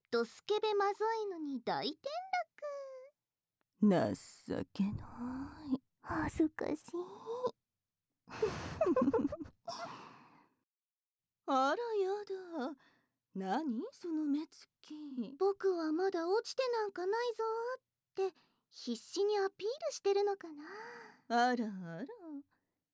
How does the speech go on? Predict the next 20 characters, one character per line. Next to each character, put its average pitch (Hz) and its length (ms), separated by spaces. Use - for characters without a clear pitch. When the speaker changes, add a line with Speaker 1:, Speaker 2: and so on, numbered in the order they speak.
Speaker 2:
必 220 300
死 - 340
に 240 180
無 175 240
駄 165 120
ア 190 40
ピ。 - 140
偉 294 360
い 302 80
わ 285 120
ね。 330 800
Speaker 1:
頑 302 340
張 302 80
っ 330 60
て - 220
威 208 140
勢 311 360
張 - 160
っ 415 40
て。 403 80